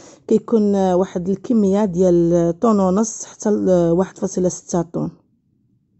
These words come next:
اما بخصوص، آه، الكياس والرمله، كاين اللي كيضيف حتى التوفنه بالنسبه للاعمال ديال الطبله، فهاد المواد من الاحسن تاخدوهم بكميه كثيره كيف سبق وشرحت في الفيديو السابق.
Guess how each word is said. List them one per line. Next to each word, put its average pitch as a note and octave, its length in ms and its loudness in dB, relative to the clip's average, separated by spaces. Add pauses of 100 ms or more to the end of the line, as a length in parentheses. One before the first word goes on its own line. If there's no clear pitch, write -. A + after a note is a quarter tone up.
(760)
اما A3 180 4
بخصوص، G#3 720 -4
آه، F#3 520 2 (360)
الكياس A3 880 0
والرمله، G3 760 2 (440)
كاين B3+ 160 2
اللي A#3 40 2
كيضيف A3 320 2
حتى - 180 -6
التوفنه G#3 440 0
بالنسبه F#3+ 480 -4
للاعمال F#3+ 1000 0
ديال F3+ 260 0
الطبله، F#3 600 0 (420)
فهاد G#3+ 1000 0
المواد A3 380 2
من A3+ 80 4
الاحسن A#3 400 -2
تاخدوهم A3+ 460 0
بكميه G#3+ 400 2
كثيره A3 400 0
كيف B3+ 240 -6
سبق - 320 -8
وشرحت B3+ 360 -6
في - 100 -8
الفيديو G#3 300 -2
السابق. F3 480 -2